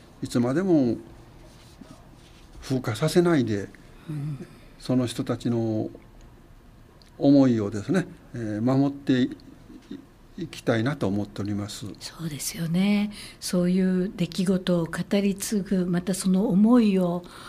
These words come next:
Speaker 2: ね、後世に
Speaker 1: そうね。
Speaker 2: ね、伝えていくっていうのは本当に、あの、大切なことだと思いますので、えー、まあ、その足跡などもずっとたどってきたわけなんですが、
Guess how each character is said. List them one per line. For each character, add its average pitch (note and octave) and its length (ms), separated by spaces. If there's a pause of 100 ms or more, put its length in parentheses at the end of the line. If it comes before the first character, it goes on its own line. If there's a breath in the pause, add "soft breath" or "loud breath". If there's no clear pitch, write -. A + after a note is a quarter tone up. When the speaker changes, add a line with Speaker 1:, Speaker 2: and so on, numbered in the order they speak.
(280 loud breath)
Speaker 2:
ね、 G3+ 180
後 F#3+ 220
世 F3+ 240
に D#3+ 500
Speaker 1:
そ A#2 60
う A#2 40
ね。 C3 240 (200)
Speaker 2:
ね、 G#3 260 (300)
伝 G3+ 160
え G3 60
て G3+ 140
い G3+ 100
く G#3+ 180
っ G#3 40
て - 260
い F#3 100
う F3 60
の E3+ 100
は F3 100
本 F#3+ 200
当 G#3+ 220
に、 A3 140
あ G#3+ 120
の、 G#3+ 580 (340 loud breath)
大 E3+ 160
切 F3+ 300
な F#3 100
こ F3+ 140
と F3+ 140
だ E3+ 120
と E3+ 120
思 E3 260
い E3+ 60
ま F3 160
す F3 160
の D#3+ 140
で、 E3 460 (600 loud breath)
え E3 80
ー、 - 20
ま D#3 80
あ、 - 20
そ - 160
の E3+ 420
足 - 340
跡 F#3 120
な F3 140
ど E3+ 80
も D#3 100
ず D#3 120
っ - 40
と - 160
た E3+ 200
ど F#3+ 100
っ F#3 60
て F#3 220
き - 120
た E3+ 160
わ F#3+ 140
け F#3+ 180
な E3+ 180
ん D3+ 140
で D3+ 100
す E3 280
が、 F#3+ 360